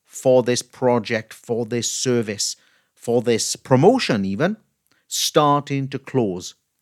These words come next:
Is that going, is that opportunity going to go away from me? And if I don't do it now, am I going to lose momentum? And maybe, because procrastination is everywhere, guys, maybe I will never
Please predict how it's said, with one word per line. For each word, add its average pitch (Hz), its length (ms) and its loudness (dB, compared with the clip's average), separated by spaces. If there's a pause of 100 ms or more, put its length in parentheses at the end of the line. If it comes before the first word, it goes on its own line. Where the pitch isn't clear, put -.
Is 123 220 -2
that 175 300 2
going, 147 500 2
is 139 180 -6
that 180 160 -2
opportunity 139 600 -4
going 123 280 0
to 120 80 -12
go 117 400 -2
away 101 380 -10
from 90 240 -16
me? 87 180 -18 (1300)
And 202 120 8
if 233 100 2
I 240 80 8
don't 214 440 6
do 160 120 4
it 131 140 0
now, 113 420 -4 (260)
am 185 180 0
I 190 100 2
going 151 320 0
to 147 120 -4
lose 139 540 -4
momentum? 123 640 -6
And 139 140 0
maybe, 185 560 -2 (880)
because 151 600 2
procrastination 131 800 -2
is 110 140 0
everywhere, 104 360 -2
guys, 101 340 -6 (260)
maybe 196 440 2
I 160 160 2
will 151 240 0
never 135 580 0